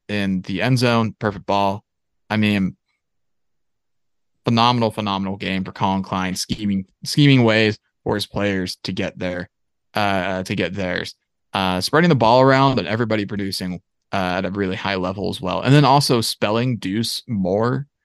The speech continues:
uh, I appreciated. We saw more D J Giddens, um, early in the game than we have for a little bit. I was happy to see that, uh, getting Deuce a break. Um, but yeah,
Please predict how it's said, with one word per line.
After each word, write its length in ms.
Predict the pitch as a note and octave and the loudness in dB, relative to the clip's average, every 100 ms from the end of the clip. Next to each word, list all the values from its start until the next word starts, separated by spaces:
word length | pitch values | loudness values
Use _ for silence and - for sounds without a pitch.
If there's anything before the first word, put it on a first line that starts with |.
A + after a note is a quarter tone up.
| _ _ _ | _ _ _
uh, 300 | G#2+ G#2+ G#2 | 0 0 0
I 120 | A2 | 0
appreciated. 680 | A2+ A#2+ A#2 - A2+ A2+ A#2 | 0 0 -2 0 2 2 -2
We 80 | - | -8
saw 240 | A2 A2 G2+ | -4 -2 -2
more 240 | F#2+ F#2+ | -2 -4
D 160 | G#2 G#2+ | -4 -4
J 180 | G#2 | -4
Giddens, 420 | G2 G#2 G2 G2 - - _ _ _ - | -4 -4 -2 -4 -8 -16 _ _ _ 0
um, 580 | A2 A2 G#2+ G2+ F#2+ - _ - | 4 6 4 4 0 -2 _ 0
early 280 | G2+ G#2 | 2 2
in 80 | A2 | 2
the 80 | A#2 | 2
game 300 | A#2 A#2 A#2 | 2 2 2
than 100 | A#2 | 0
we 80 | A2+ | 0
have 320 | A#2 A2 A2 | 0 0 0
for 140 | A#2 | -2
a 40 | A#2 | -2
little 180 | A2+ A#2 | -2 -4
bit. 280 | A#2 A2+ - _ _ - | -4 -4 -6 _ _ -2
I 100 | G#2+ | 0
was 120 | G#2+ | 0
happy 220 | G2+ G2 | -2 -4
to 60 | F#2+ | -4
see 180 | - | -4
that, 320 | G2 G2 F#2 - - _ _ _ | -4 -4 -6 -8 -18 _ _ _
uh, 180 | - G2+ | -4 -2
getting 240 | G2 G2 G2 | 0 0 0
Deuce 260 | F#2 F#2 | -2 -4
a 40 | F2+ | -6
break. 420 | F2+ F2+ F2+ - _ _ _ _ | -6 -6 -8 -12 _ _ _ _
Um, 460 | A2 G#2 G2+ F#2+ G2 _ _ _ _ _ _ _ - | 0 2 2 0 -2 _ _ _ _ _ _ _ -6
but 180 | B2 | -4
yeah, 280 | A#2+ B2+ A#2+ | 0 -2 -2